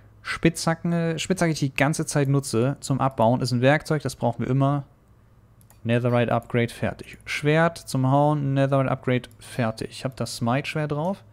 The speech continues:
Und zwei Rüstungsteile. Ich fange mal mit den Schuhen an und mit dem Helm, weil die haben die geringste Durability.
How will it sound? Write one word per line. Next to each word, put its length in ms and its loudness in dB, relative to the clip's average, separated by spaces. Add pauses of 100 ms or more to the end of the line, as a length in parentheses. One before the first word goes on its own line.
(600)
Und 180 0
zwei 240 0
Rüstungsteile. 720 0
Ich 140 -8
fange 140 0
mal 60 2
mit 120 -2
den 100 0
Schuhen 540 -4
an 340 -2
und 120 -4
mit 120 -4
dem 80 -2
Helm, 400 2
weil 120 -2
die 60 -2
haben 80 -2
die 120 -2
geringste 300 -2
Durability. 840 0